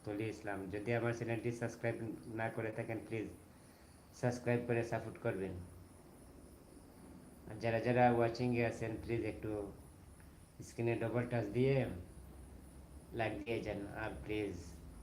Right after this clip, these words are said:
অনুগ্রহ করে আমার চ্যানেলটি সাবস্ক্রাইব করে পাশে থাকেন। আমিও আপনাদের, আমিও আপনাদের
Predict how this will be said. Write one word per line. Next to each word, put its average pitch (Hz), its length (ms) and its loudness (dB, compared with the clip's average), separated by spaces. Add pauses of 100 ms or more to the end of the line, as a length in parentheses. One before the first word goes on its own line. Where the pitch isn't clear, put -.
(680)
অনুগ্রহ 110 440 -2
করে 110 200 0
আমার 107 280 0
চ্যানেলটি 104 640 -4 (280)
সাবস্ক্রাইব 113 440 -2
করে 104 160 0
পাশে 101 280 -4
থাকেন। 90 280 -6 (1300)
আমিও 110 280 2
আপনাদের, 110 420 0 (3250)
আমিও 110 240 0
আপনাদের 107 340 0